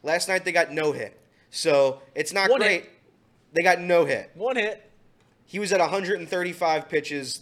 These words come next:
Speaker 1: Alex Cobb had given his soul. He was out of juice. Uh, if he had, if he had ten less pitches, he would, he would have had a no hitter. So the Reds, again, just not competitive. It's not fun right now. But again,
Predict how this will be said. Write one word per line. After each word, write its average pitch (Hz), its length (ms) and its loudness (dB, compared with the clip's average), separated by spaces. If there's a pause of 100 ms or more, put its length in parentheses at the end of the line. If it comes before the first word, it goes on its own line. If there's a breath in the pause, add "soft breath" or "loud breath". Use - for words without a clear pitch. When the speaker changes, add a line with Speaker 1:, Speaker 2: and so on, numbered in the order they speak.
Speaker 1:
Alex 147 340 -2
Cobb 139 380 0
had 120 180 -12
given 147 220 -6
his 135 160 -8
soul. 123 500 -2 (180 loud breath)
He 151 100 -4
was 151 120 -4
out 147 140 2
of 131 80 -8
juice. 123 520 -6 (340 soft breath)
Uh, 123 260 -2
if 131 120 -6
he 180 100 -4
had, 170 120 2
if 156 140 -2
he 175 100 -4
had 156 380 0
ten 156 200 -6
less 143 180 -4
pitches, 135 320 -6
he 131 60 -8
would, 127 100 -6
he 123 240 -8
would 127 120 -6
have 123 80 -4
had 117 100 -6
a 107 60 -14
no 98 120 -14
hitter. - 240 -20
So 117 360 -4 (480 loud breath)
the 143 80 -6
Reds, 175 400 4
again, 147 480 0
just 180 200 -10
not 214 160 -2
competitive. 208 420 -4
It's 180 140 -10
not 196 160 -6
fun 196 220 -4
right 175 180 -2
now. 156 300 -4 (480 soft breath)
But 175 100 0
again, 254 460 4